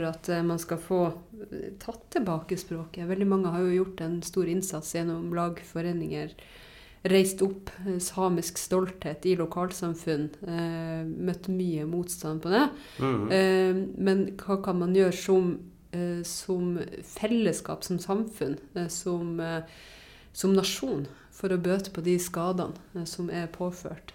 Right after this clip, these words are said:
Speaker 1: Det er jo et, et spørsmål vi, eh, som, som ikke bare har, eh, en setning i svaret.
Speaker 2: Nei, altså, det er jo gjort en, eh, tilnærmet ubotelig skade på samisk kultur.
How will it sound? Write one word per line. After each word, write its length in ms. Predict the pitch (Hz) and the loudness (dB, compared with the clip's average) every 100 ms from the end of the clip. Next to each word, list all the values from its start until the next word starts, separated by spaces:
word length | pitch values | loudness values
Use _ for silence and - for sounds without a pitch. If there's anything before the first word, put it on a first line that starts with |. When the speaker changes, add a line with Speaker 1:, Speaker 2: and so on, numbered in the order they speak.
| - | -6
Speaker 1:
Det 200 | 190 190 180 | -2 0 0
er 140 | 190 185 | 0 0
jo 180 | 165 | 0
et, 320 | 160 160 - - - - - - - | -2 -4 -8 -16 -18 -20 -20 -20 -10
et 80 | 175 | -8
spørsmål 500 | - 180 - 165 160 | -4 -4 -4 -4 -2
vi, 220 | 165 160 - 196 196 180 160 160 - 180 165 | -4 -4 -8 -14 -12 -10 -12 -14 -16 -14 -8
eh, 400 | 185 185 175 160 | -8 -4 -4 -6
som, 320 | - 202 196 190 | 0 4 4 2
som 200 | - 196 | 0 2
ikke 200 | 202 202 | 2 2
bare 200 | 180 175 | 2 2
har, 260 | 175 180 175 175 - - - 180 | 2 2 0 -4 -14 -20 -14 -8
eh, 280 | 175 170 | -6 -2
en 100 | 202 | 0
setning 420 | 196 190 196 202 196 | 0 -2 0 4 4
i 40 | |
svaret. 380 | 190 214 226 139 - - - - - - - - - - - - - - - | 4 2 0 -2 -6 -20 -20 -20 -20 -20 -20 -20 -20 -20 -20 -20 -20 -20 -6
Speaker 2:
Nei, 280 | 139 160 190 | 6 10 10
altså, 260 | 160 147 143 | 8 2 2
det 100 | 139 135 | 6 6
er 80 | 131 | 6
jo 240 | 143 135 | 6 4
gjort 240 | 156 - 107 | 2 -2 -2
en, 240 | 104 107 | 0 2
eh, 200 | 107 107 - - - - | 0 -2 -4 -10 -14 -8
tilnærmet 560 | - 123 135 123 104 101 | 0 2 4 4 4 2
ubotelig 480 | 117 131 135 95 | 2 2 0 0
skade 420 | 95 104 113 139 117 | 2 4 6 4 0
på 120 | 87 | -2
samisk 380 | 107 104 95 - | 0 0 -2 -4
kultur. 360 | 98 120 113 | -4 0 0